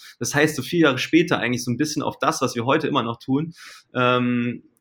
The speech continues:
ja, worauf wir dann gekommen sind, nachdem wir mit der Gastro uns so ein bisschen die Hörner ausgestoßen hab, gestoßen haben,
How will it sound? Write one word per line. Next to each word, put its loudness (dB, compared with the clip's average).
ja, 0
worauf 2
wir 2
dann 2
gekommen 0
sind, 0
nachdem 0
wir 2
mit 2
der 2
Gastro -2
uns -4
so -6
ein -6
bisschen -6
die -2
Hörner 2
ausgestoßen -4
hab, -4
gestoßen -4
haben, 0